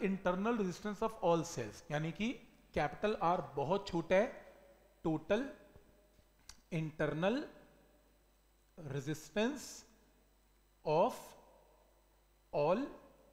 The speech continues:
cells से, तो cells को parallel में लगाया जाता है।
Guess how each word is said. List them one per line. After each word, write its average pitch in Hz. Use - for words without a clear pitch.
cells 127
से, -
तो 175
cells 180
को 185
parallel 160
में 160
लगाया 135
जाता 107
है। -